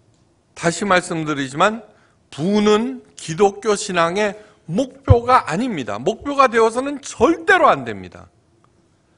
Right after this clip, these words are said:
부는, 부와 명예는 기독교 신앙의,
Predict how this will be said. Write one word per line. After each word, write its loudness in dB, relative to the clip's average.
부는, 2
부와 4
명예는 -2
기독교 -4
신앙의, -6